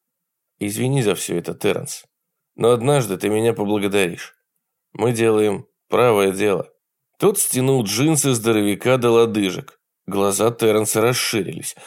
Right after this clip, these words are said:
Он забился на полу, пытаясь кричать заклеенным ртом. Тодду пришлось дать ему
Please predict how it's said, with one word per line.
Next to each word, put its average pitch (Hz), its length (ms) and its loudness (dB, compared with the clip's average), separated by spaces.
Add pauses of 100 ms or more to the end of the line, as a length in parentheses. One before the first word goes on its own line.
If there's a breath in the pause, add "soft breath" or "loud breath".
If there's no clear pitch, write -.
(100)
Он 117 160 0
забился 127 600 2
на 123 120 2
полу, 135 340 2
пытаясь 120 460 -2
кричать 143 480 0
заклеенным 127 580 0
ртом. 135 420 -2 (680 soft breath)
Тодду 160 260 -4
пришлось 151 440 -2
дать 120 280 0
ему 120 400 0